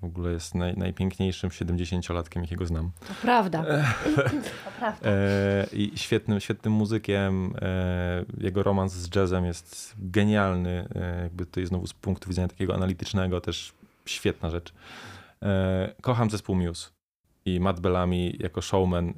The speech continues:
Speaker 1: właśnie daje mi ten pierwiastek, mm, takiej odwagi, e, takiego trochę vibe'u szalonego naukowca przy pracy,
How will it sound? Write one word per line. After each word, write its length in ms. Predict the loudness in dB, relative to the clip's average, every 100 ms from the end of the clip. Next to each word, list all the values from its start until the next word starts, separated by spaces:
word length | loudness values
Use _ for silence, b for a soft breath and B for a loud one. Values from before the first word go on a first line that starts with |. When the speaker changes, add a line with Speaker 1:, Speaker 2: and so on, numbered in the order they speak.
| -4
Speaker 1:
właśnie 280 | -6 -2 0
daje 240 | 2 2
mi 60 | 0
ten 160 | 0
pierwiastek, 600 | 0 2 2 0 -4 -8 -12 _ -8
mm, 320 | -4 -2 -2
takiej 360 | -4 -6 -6 -4
odwagi, 580 | -2 2 2 2 -2 -2 -2
e, 680 | 0 0 0 -2 -2 -2 -6 -10 -10
takiego 260 | -2 -2
trochę 360 | 0 -2 0 0
vibe'u 640 | 0 2 2 2 2 0 -2 b b b
szalonego 420 | 0 2 4 4
naukowca 580 | 4 2 0 0 0 0 -4
przy 140 | -6
pracy, 400 | -2 -2 0 -2